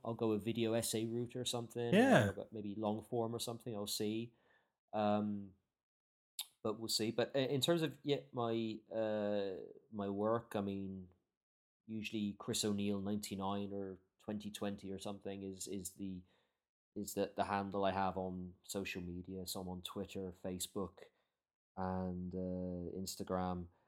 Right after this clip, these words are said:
Speaker 1: and, uh, I have a Vimeo, uh, page as well, where I have various, um, short films and trailers. And, uh, I will say, if anybody's interested in seeing any of my video essays,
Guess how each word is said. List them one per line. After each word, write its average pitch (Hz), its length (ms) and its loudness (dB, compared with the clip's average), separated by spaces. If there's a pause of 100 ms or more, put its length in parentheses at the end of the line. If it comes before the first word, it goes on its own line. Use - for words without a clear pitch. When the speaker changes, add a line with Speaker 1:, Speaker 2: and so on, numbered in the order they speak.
(340)
Speaker 1:
and, 87 580 -4
uh, 87 400 -2
I 73 80 4
have 90 160 -4
a 87 40 -8
Vimeo, 92 680 -2 (440)
uh, 85 180 -10 (120)
page 92 300 -4
as 85 160 -8
well, 90 400 -2 (500)
where 90 160 -8
I 87 220 -6
have 87 100 -6 (100)
various, 87 680 -4
um, 85 300 -6 (360)
short 90 360 -4
films 85 640 -6
and - 80 -20 (100)
trailers. 85 800 -4 (100)
And, 87 320 -4 (340)
uh, 85 300 -10 (420)
I 95 100 -4
will 135 220 4
say, 120 300 0
if 110 140 -8
anybody's 107 340 -6
interested 107 420 -6
in 101 60 -6
seeing 98 280 -6
any 98 120 -6
of 92 80 -8
my 95 160 -6 (320)
video 98 240 -4
essays, 90 640 -6